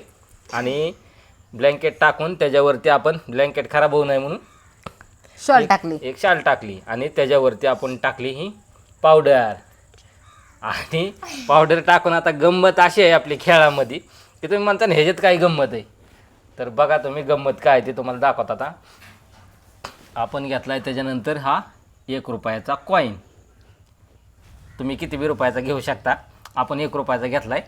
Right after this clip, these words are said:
Speaker 1: तर, अ, आपण एक रुपयाचा कॉईन घेतलाय आणि ह्याच्यातच खरी गंमत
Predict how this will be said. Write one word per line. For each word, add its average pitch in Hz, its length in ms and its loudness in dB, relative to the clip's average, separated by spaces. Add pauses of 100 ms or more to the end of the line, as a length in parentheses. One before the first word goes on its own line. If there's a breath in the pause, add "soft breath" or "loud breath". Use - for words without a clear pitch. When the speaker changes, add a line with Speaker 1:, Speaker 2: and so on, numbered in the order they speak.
(680)
Speaker 1:
तर, 123 140 -4
अ, 131 260 0
आपण 139 280 -2
एक 143 140 -8
रुपयाचा 139 280 -4
कॉईन 143 340 -2
घेतलाय 135 280 -6
आणि 117 180 -6
ह्याच्यातच 139 460 -10
खरी 147 160 -6
गंमत 139 240 -4